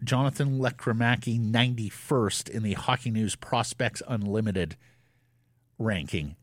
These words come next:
Now, a couple things. As mentioned, that, that ranking was done before the World Juniors. And secondly, because it's the Prospects Unlimited edition of Hockey News and not the top prospects, this includes all players drafted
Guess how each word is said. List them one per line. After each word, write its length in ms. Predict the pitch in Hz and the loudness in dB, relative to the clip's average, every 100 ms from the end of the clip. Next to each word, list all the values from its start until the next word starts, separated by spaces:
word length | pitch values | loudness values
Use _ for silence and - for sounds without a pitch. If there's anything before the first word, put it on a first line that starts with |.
| _ | _
Now, 300 | 156 151 80 - _ _ _ _ - | 4 4 4 -2 _ _ _ _ -20
a 60 | 180 - | -18 -12
couple 240 | - 160 165 | 0 2 4
things. 300 | 131 87 - | 2 0 0
As 240 | 139 156 | 2 4
mentioned, 440 | 156 120 - 73 - _ _ _ _ _ _ _ | 4 2 0 -4 -10 _ _ _ _ _ _ _
that, 380 | 185 120 123 131 - _ _ _ _ _ _ _ - | -4 2 4 4 -2 _ _ _ _ _ _ _ -2
that 240 | 147 156 | 4 6
ranking 300 | 151 151 151 | 6 4 4
was 100 | 143 | 4
done 180 | 113 131 | 4 2
before 320 | 120 - 123 | 0 0 2
the 80 | 135 | 4
World 240 | 131 139 | 4 4
Juniors. 520 | 131 98 78 90 - - - - - - - | 2 -2 -2 -6 -8 -12 -20 -20 -20 -8 -2
And 100 | 139 | 2
secondly, 320 | 196 208 175 | 2 2 0
because 400 | 143 - 208 214 | 0 2 2 2
it's 140 | 202 | 0
the 100 | - | -4
Prospects 520 | 151 - 165 - 160 - | -2 2 2 2 0 2
Unlimited 680 | 127 135 156 170 151 131 - | 2 2 2 4 4 2 0
edition 440 | 127 110 - 104 98 | 0 0 0 -2 -2
of 220 | 107 101 | -4 -2
Hockey 340 | - 87 - | 0 0 -2
News 340 | 78 78 92 - | -4 -2 -2 -4
and 180 | 104 98 | -6 -2
not 220 | 113 113 | -2 -2
the 120 | 95 | -8
top 320 | - - 185 | -4 -2 -2
prospects, 520 | - 85 - - 90 - - - _ | -2 -2 0 -2 -4 -8 -20 -20 _
this 420 | 120 190 - - | 0 2 2 0
includes 680 | - 180 - - 196 185 156 180 - | 0 -2 -2 -2 2 2 0 -4 0
all 380 | 160 175 185 | 2 4 2
players 680 | 165 - 170 165 160 147 - | 0 0 2 4 4 2 -2
drafted 600 | 98 127 156 165 - 160 | 0 4 4 2 0 -2